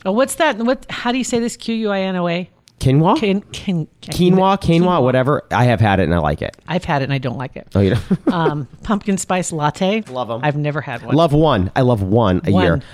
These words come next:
Speaker 2: I can't do more than one, but I love 'em.
Speaker 1: After, after I smell the first one, I don't wanna smell another one. And
Speaker 2: And that's the name of the
Speaker 1: unfortunately
Speaker 2: podcast today.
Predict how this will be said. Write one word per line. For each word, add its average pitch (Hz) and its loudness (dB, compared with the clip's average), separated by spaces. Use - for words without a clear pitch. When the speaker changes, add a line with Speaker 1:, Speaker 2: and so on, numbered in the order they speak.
Speaker 2:
I 107 0
can't 123 0
do 139 4
more 139 2
than 151 2
one, 107 2
but 113 2
I 98 2
love 95 2
'em. 67 -4
Speaker 1:
After, 190 -4
after 220 0
I 233 4
smell 185 2
the 233 0
first 247 0
one, 269 2
I 160 0
don't 147 2
wanna 147 4
smell 143 2
another 127 -2
one. 104 -8
And 160 2
Speaker 2:
And 131 2
that's 147 2
the 165 0
name 147 2
of 151 2
the 160 0
Speaker 1:
unfortunately 113 2
Speaker 2:
podcast 107 -2
today. 92 2